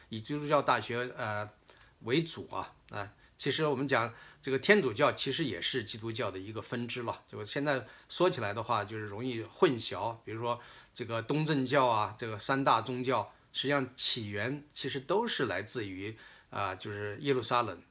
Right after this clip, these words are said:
是吧？那么跟圣经里面的这些内容有密切的相关性。那除了刚才讲的三十一所大学以外，还有大批的这个医院啊，有名的医院，像这个同济啊，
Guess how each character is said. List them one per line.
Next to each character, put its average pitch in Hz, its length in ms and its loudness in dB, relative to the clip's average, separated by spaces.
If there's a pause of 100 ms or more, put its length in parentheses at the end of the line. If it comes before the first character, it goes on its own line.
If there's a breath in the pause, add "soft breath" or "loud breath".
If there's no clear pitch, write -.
(140)
是 - 40 -12
吧？ 95 200 -8 (520 soft breath)
那 117 80 -4
么 104 180 -2
跟 139 200 2
圣 135 240 2
经 139 240 0
里 110 80 -2
面 107 160 -2
的 107 80 -4
这 107 140 -6
些 110 160 -4
内 113 160 -2
容 98 200 -6
有 92 220 -8
密 123 160 -6
切 110 140 -8
的 98 80 -10
相 120 200 -4
关 123 180 -2
性。 117 220 -6 (540 soft breath)
那 151 220 6
除 185 180 6
了 220 300 8
刚 190 120 10
才 202 120 8
讲 123 140 2
的 110 100 0
三 180 200 6
十 180 80 4
一 196 60 2
所 127 180 0
大 156 220 10
学 113 240 -2
以 127 160 -4
外， 113 220 2
还 139 100 -4
有 127 140 -2
大 139 320 2
批 - 260 -2
的 110 260 -2
这 - 140 -12
个 98 180 -10
医 156 220 -2
院 208 320 0 (100)
啊， 98 200 -8 (260 soft breath)
有 120 160 0
名 127 180 2
的 185 80 4
医 147 120 0
院， 143 180 4
像 117 320 2
这 117 100 -8
个 98 400 -6 (280 soft breath)
同 131 340 -4
济 143 300 0
啊， 107 260 -2